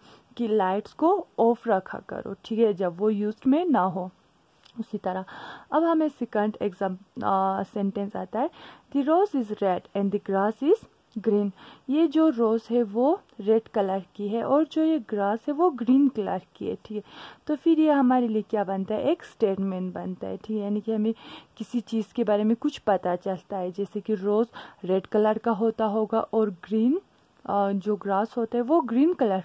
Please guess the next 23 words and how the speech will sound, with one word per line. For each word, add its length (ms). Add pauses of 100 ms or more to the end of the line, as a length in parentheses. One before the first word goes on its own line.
का 100
होता 280
होगा, 220
ठीक 220
है। 100 (420)
अब 160
उसी 240
तरह 260
आता 240
है, 100
"Rose 320
is 120
a 100 (120)
symbol 340
of 220
love।" 260 (440)
हम 160
ये 160
भी 120
कह 180
सकते 360
हैं, 120
जब 200